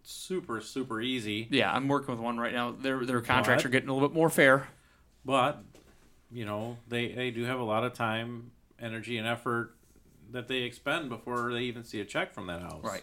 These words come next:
Speaker 2: and they don't want these, these, really the builders don't want these properties sitting around forever. Um, <clears throat> I know some builders are selling them as fast as they can, you know, uh, you know, kind of as fast as they can go, and others are not.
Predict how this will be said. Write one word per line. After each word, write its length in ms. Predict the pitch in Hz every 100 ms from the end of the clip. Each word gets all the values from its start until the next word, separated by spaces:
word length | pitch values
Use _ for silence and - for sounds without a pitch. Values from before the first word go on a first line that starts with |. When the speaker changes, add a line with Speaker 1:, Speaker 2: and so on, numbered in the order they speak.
| -
Speaker 2:
and 120 | 131
they 60 | 135
don't 140 | 131
want 200 | 127 120
these, 280 | 120 110 -
these, 420 | 131 113 110 - 160
really 360 | 175 226 185
the 80 | 139
builders 280 | 127 139 120
don't 140 | 123
want 160 | 117 117
these 140 | 113
properties 400 | - 117 110 110
sitting 240 | - 117 110
around 260 | 110 110
forever. 320 | 110 117 113 - _ _ _ -
Um, 360 | 110 104 101 - -
<clears throat> 340 | 233 185 139 - _ _ _ _ _ - -
I 80 | 147
know 120 | 135
some 200 | 139 143
builders 280 | 135 127 113
are 40 |
selling 260 | - 127 120
them 80 | 117
as 80 | 107
fast 360 | 120 117 -
as 80 | 120
they 120 | 113
can, 320 | 107 113 107 104
you 100 | 117
know, 60 | -
uh, 100 | - - - - - 131
you 60 | 123
know, 60 | 120 _ -
kind 160 | 127
of 60 | 117
as 80 | -
fast 240 | 120 120
as 20 | 120
they 80 | 113
can 120 | 113
go, 240 | 113 117
and 80 | 113
others 220 | 110 110
are 100 | 107
not. 340 | 107 110 -